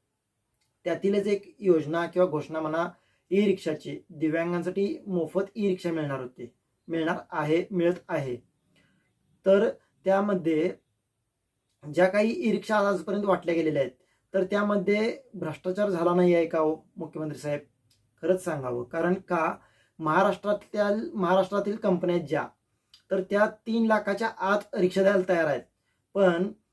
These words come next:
तीन लाख पंच्याहत्तर हजार देऊन हरियाणाच्या कंपनीला ते टेंडर देण्याचं कारण काय होतं? आणि तेही तीन लाख पंच्याहत्तर हजार देऊन निकृष्ट दर्जाच्या रिक्षा घेण्याचं उद्देश काय होता? म्हणजे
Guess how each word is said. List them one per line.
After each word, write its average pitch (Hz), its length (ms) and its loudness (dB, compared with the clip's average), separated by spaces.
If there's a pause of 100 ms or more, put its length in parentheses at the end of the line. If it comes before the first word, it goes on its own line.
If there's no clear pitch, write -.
(400)
तीन 233 180 2
लाख 240 140 4
पंच्याहत्तर 208 480 -2
हजार 208 240 4
देऊन 190 360 6
हरियाणाच्या 214 540 2
कंपनीला 196 680 -2 (460)
ते 220 120 -2
टेंडर 202 300 2
देण्याचं 196 340 2
कारण 180 320 0
काय 175 140 2
होतं? 151 360 -4 (100)
आणि 180 160 -2
तेही 202 560 2
तीन 220 380 -6
लाख 220 120 2
पंच्याहत्तर 208 440 -6
हजार 208 180 2
देऊन 208 260 2
निकृष्ट 196 460 -2
दर्जाच्या 190 400 2
रिक्षा 185 260 0
घेण्याचं 160 420 -2 (600)
उद्देश 220 420 4
काय 190 140 0
होता? 147 420 -6 (1080)
म्हणजे 180 540 4